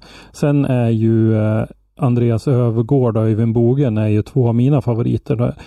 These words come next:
eh, av många anledningar. Dels så kör de bra sådär, men de har alltid så snyggt omkring sig. Det är ett, ett snyggt team, eh,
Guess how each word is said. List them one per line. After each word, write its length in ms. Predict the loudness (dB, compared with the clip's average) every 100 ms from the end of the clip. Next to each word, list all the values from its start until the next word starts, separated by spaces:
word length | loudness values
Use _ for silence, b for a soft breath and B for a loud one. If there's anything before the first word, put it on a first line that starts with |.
| B B -8
eh, 140 | -6 -2
av 220 | -2 0
många 280 | 0 2 0
anledningar. 460 | 0 -2 -2 -2
Dels 200 | -2 -2
så 80 | -2
kör 220 | -2 0
de 120 | 0
bra 200 | -2 -2
sådär, 260 | -2 -2 -2
men 120 | -2
de 120 | -2
har 60 | -2
alltid 360 | -2 -2 -4 -4
så 100 | -6
snyggt 400 | -4 -4 -4 -6
omkring 360 | -2 -2 -4
sig. 140 | -8 -4
Det 100 | -4
är 60 |
ett, 240 | -4 _ -2
ett 160 | -2
snyggt 580 | -2 -2 -2 -4 -16 -6
team, 360 | -2 -2 -2
eh, 140 | -4